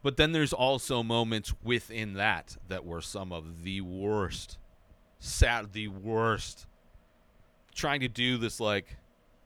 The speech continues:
what I feel was supposed to be, like, very,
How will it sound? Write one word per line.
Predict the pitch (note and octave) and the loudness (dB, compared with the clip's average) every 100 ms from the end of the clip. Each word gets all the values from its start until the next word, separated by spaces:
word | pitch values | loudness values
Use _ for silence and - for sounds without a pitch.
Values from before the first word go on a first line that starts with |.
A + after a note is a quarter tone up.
| _ _ _ _ _ _ _ - A2+ | _ _ _ _ _ _ _ -20 -4
what | A#2 B2+ | 4 8
I | C#3 | 8
feel | C3+ D3 B2+ A#2 | 6 4 4 4
was | A#2 | 2
supposed | G#2 B2 G#2+ A#2+ A2+ - | 0 -4 2 2 2 -4
to | |
be, | G2 G#2+ G#2 | 0 0 2
like, | G2+ G2 F2 - - _ _ _ _ _ _ _ _ _ - | 2 2 2 -2 -18 _ _ _ _ _ _ _ _ _ -18
very, | G#2+ G2+ B2+ C3+ C3+ B2+ A#2+ A2+ A2 | -10 2 4 6 4 4 2 2 0